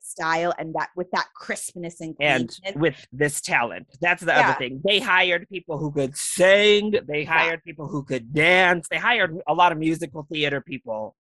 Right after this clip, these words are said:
Speaker 2: for West Side
Speaker 1: Yes,
Speaker 2: Story, and
Speaker 1: which
Speaker 2: you
Speaker 1: is
Speaker 2: could tell.
Speaker 1: also one of my big complaints always with musical theater films that they wanna make is they hire subpar
Speaker 2: <laughs>
Speaker 1: people because they think they need name recognition. <laughs> Like, no,
Speaker 2: Yeah,
Speaker 1: they,
Speaker 2: it's
Speaker 1: first
Speaker 2: just
Speaker 1: of all, people don't like musicals.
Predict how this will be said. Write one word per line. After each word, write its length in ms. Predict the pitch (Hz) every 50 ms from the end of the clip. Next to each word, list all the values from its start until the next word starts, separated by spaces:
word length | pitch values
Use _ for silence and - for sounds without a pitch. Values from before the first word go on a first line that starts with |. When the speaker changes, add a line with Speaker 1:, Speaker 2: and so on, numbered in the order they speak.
| _ -
Speaker 2:
for 180 | - 170 151 -
West 220 | 277 320 453 587 571
Side 60 | - -
Speaker 1:
Yes, 120 | - -
Speaker 2:
Story, 360 | - - 139 131 135 147 131
and 80 | 156 170
Speaker 1:
which 60 | 175
Speaker 2:
you 60 | - 294
Speaker 1:
is 60 | 285
Speaker 2:
could 100 | 285 240
tell. 340 | 247 269 294 277 - - -
Speaker 1:
also 300 | - 247 226 226 240 240
one 180 | 233 226 214 220
of 80 | 233 302
my 120 | 262 262
big 220 | - - 226 214 -
complaints 420 | 269 240 226 285 302 320 330 - -
always 360 | - 180 180 170 165 175 208 208
with 120 | 180 170
musical 420 | 185 175 170 170 185 190 - 185
theater 340 | 180 - 190 196 214 233 247 -
films 260 | 165 151 151 156 190
that 100 | 165 160
they 100 | 160 160
wanna 220 | 156 147 147 160 156
make 340 | 156 143 127 131 - -
is 220 | 160 139 156 156 - _ _ - - _ _
they 100 | - 185
hire 380 | 196 185 175 165 165 170 165 170
subpar 920 | 170 - - 180 190 196 190 - - 170 190 208 226 220 202 196 196 196 -
Speaker 2:
<laughs> 0 |
Speaker 1:
people 600 | - 254 254 - _ 156 143 139 147 170 180 - _ _ _ _ _ _
because 240 | 185 180 - 190 170
they 120 | 170 180 -
think 180 | - 190 185
they 80 | 185 180
need 220 | 180 175 151 143
name 300 | 156 165 170 196 214 208
recognition. 680 | 170 156 - - 151 - - 90 - - - 170 170 180
<laughs> 60 | 202
Like, 80 | 277 214 - - -
no, 160 | 403 - 311
Speaker 2:
Yeah, 160 | - 240 214
Speaker 1:
they, 80 | 214 -
Speaker 2:
it's 80 | - -
Speaker 1:
first 220 | 294 330 339 339 427
Speaker 2:
just 180 | 427 539 - 370
Speaker 1:
of 80 | -
all, 200 | - 202 185 185 - - - - - - -
people 200 | 403 403 359 370
don't 180 | 359 349 339 285
like 220 | 277 269 262 -
musicals. 540 | 226 220 196 165 151 - 147 120 - - -